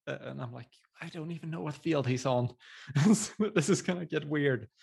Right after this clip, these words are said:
I think it can be a u-, very useful teaching tool, but the security aspect is, of course, one important bit. I think what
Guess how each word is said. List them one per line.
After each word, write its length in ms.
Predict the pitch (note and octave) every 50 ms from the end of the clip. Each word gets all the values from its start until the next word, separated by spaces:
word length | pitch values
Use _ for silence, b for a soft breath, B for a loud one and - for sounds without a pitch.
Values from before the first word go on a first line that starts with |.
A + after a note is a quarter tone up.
| B B B B B B _ _ _ -
I 80 | C#3+
think 200 | C#3 C#3 F3+ G3
it 100 | G#3+ G#3
can 220 | - F#3 F3 E3+ E3
be 120 | D3+ B2
a 20 | A#2
u-, 200 | A2 A2+ A2+ A2
very 280 | - A#2+ A#2 A2 A2
useful 680 | G#2+ G#2+ G#2+ G#2 - - - G#2+ G#2 G#2 G#2 G#2+ - - -
teaching 320 | - - - - A2 G#2+
tool, 380 | G#2 - G#2+ G#2+ G#2 G#2 G#2 G#2
but 140 | G2 A#2 -
the 100 | B2+ A2
security 480 | - - - C#3 C3+ B2+ B2 A#2 A#2
aspect 400 | A2 G#2+ G#2 - - A2+ G2+ -
is, 100 | G#2+ G2
of 100 | - - _
course, 300 | - A2+ A2 G#2+ - - _
one 280 | - G#2+ G#2 G#2 G#2 G2+ - _ _ _ -
important 440 | A2 G#2 - A#2+ G#2+ - - C3+ A2
bit. 240 | A#2+ A#2 A#2 A#2 - _ _ _ _ _ _ -
I 100 | A#2+ A#2
think 380 | A#2 - - C#3+ D3+ C#3+ -
what 240 | B2 A#2 A2 -